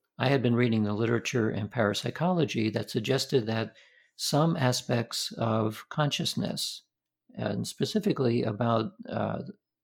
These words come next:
anxiety and emotion, that seemed to correlate with machine failure. Not in any normal way we could figure out, but nevertheless, the correlation was there. And in fact, it was so well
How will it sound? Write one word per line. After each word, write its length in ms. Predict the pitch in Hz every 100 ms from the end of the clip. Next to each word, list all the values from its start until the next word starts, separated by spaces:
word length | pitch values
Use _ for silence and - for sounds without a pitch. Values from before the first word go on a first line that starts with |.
| -
anxiety 760 | 120 104 131 123 147 131 127
and 120 | 117 104
emotion, 680 | 107 123 139 - 196 127 - _ _ _ _ _ _ -
that 160 | 131
seemed 340 | - 196 202 170
to 140 | - - 208
correlate 560 | - 180 180 110 117
with 140 | 131 127
machine 380 | 123 - 107 101
failure. 440 | 202 220 - - _ _ _ _ _ _ _ _ _ _ _ -
Not 160 | 120
in 100 | 117
any 160 | 113 110
normal 380 | 113 202 226 127
way 120 | 107
we 120 | 101
could 160 | 113 107
figure 260 | 120 98
out, 160 | 101 117
but 80 | 135
nevertheless, 500 | 117 131 110 107 -
the 80 | 113
correlation 640 | - 113 120 165 - 117
was 140 | 101
there. 320 | - 208 - - - - - -
And 120 | 143
in 60 | 131
fact, 300 | 147 135 -
it 120 | 139
was 220 | 131 117
so 100 | 151
well 460 | 143 131 123 113